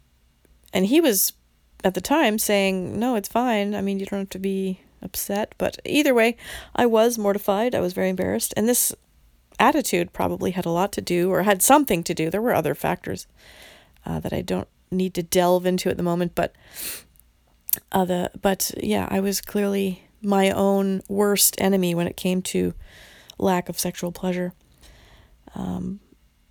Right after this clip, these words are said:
so that said, I realized, do I wanna live the rest of my life, um, not really understanding my own body?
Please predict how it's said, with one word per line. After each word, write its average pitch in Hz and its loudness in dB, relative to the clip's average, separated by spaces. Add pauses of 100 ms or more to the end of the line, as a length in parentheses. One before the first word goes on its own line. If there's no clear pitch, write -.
(680)
so - 0
that 240 2
said, 285 2
I 190 0
realized, 190 0
do 202 0
I 190 4
wanna 220 2
live 320 0
the 262 -4
rest 269 -2
of - -10
my 240 2
life, 202 -4 (160)
um, 190 -2
not 190 0
really 190 0
understanding 208 -2
my 180 0
own 180 -2
body? 180 -4